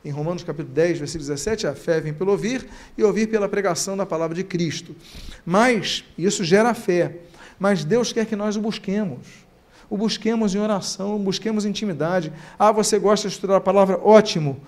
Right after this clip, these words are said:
mas não deixe de ter uma vida de oração. Não deixe de buscar a Deus." Porque Leonardo Ravenhill falava, aliás, um dos meus autores prediletos,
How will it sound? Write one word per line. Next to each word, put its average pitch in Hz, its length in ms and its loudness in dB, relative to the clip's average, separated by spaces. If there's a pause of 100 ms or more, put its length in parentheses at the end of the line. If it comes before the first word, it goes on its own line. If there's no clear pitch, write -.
(240)
mas 185 200 2
não 208 180 0
deixe 190 240 4
de 196 80 -12
ter 180 140 -2
uma 165 140 -2
vida 160 240 0
de 156 80 -4
oração. 143 560 -4 (840)
Não 202 200 0
deixe 180 300 6
de 180 60 -2
buscar 151 360 -2
a 135 60 0
Deus." 135 560 -4 (540)
Porque 185 300 4
Leonardo 180 420 4
Ravenhill 180 460 2
falava, 160 520 -2
aliás, 170 280 -2
um 233 80 -6
dos 190 100 -4
meus 180 200 -2
autores 165 400 -2
prediletos, 165 760 0